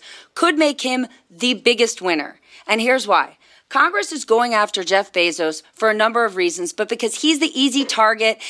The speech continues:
and he's, and, and he's a super rich guy. So let's bring him down to the hill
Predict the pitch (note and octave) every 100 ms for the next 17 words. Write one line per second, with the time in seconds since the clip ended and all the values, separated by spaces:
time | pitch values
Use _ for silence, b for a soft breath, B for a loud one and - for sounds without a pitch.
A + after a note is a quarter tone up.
0 | B - F#3+ B3 A3+ - G3+ G3 G#3 A3
1 | B3+ A3 - C4+ A#3 G#3 G3 - D#3+ D3
2 | - B3 E4+ - - E4 E4+ E4 B3+ B3+
3 | B3+ B3 A#3 G#3+ G#3+